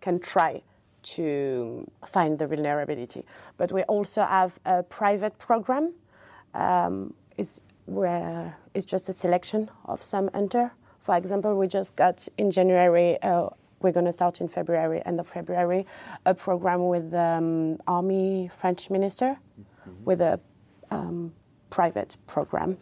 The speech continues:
Speaker 2: Okay. So with regards to you and the Sparta project,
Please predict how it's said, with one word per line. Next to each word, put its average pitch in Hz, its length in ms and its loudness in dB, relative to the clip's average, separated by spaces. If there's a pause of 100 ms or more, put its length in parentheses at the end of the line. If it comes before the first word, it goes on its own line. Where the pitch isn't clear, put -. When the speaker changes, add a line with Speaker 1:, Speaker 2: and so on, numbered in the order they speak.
Speaker 2:
Okay. - 240 -6 (500)
So 127 340 4 (880)
with 120 300 4
regards 120 400 2
to - 160 -6
you 107 480 -4
and 104 180 -4
the 98 100 0
Sparta 101 320 -2
project, - 520 -10